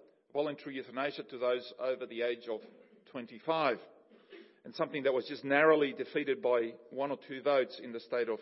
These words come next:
New South Wales. Thank God for that. There is the, also the challenge to the biblical and also natural understanding of what it is to be male and female. Something that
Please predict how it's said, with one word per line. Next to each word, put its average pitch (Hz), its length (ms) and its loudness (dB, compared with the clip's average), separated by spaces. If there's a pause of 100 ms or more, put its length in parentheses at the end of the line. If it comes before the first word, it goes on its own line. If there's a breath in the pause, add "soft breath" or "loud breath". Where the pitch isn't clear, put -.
New 120 120 -12
South 113 240 -10
Wales. 147 260 4 (100)
Thank 110 200 -12
God 110 200 -2
for 107 100 -8
that. 110 240 -2 (1700 soft breath)
There 180 140 10
is 202 120 6
the, 185 100 6
also 240 380 8
the 196 80 6
challenge 202 440 6 (120)
to 175 160 8
the 165 100 6
biblical 196 800 6
and 151 280 -6 (840)
also 190 320 4
natural 165 800 4
understanding 143 680 -2
of 127 180 4 (920)
what 139 160 2
it 135 80 -2
is 160 220 -2
to 139 60 -16
be 135 120 -6
male 135 420 4
and 127 280 -6 (100)
female. 170 480 2 (1000)
Something 147 400 -6
that 135 160 2